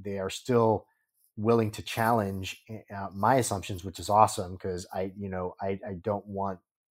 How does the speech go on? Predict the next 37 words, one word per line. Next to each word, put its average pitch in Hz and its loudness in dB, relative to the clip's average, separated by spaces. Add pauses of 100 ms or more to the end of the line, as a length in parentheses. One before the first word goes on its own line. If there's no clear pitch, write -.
(160)
I 107 -6
don't 127 0
wanna 107 -2
be 98 -4
regarded 92 -4
as 90 -10
someone 87 -8
who 90 -16
knows 95 -2
it 85 -4
all. - -10 (640)
Uh, 90 -2 (200)
and, 95 -6 (640)
uh, 95 -4 (120)
and 107 -4
I 104 -2
think 107 -2
that 101 0
it's 98 -6
been 104 -4
a 98 -4
very 98 -2
good 92 -2
relationship 104 -2
so 95 -8
far 95 0 (800)
because 160 8
of 104 2
that. 95 -2 (180)
And 117 2 (320)
I 113 2
think 120 -4
that, 110 2
that, 113 6
at, 113 4
that, 117 8 (200)
that 113 4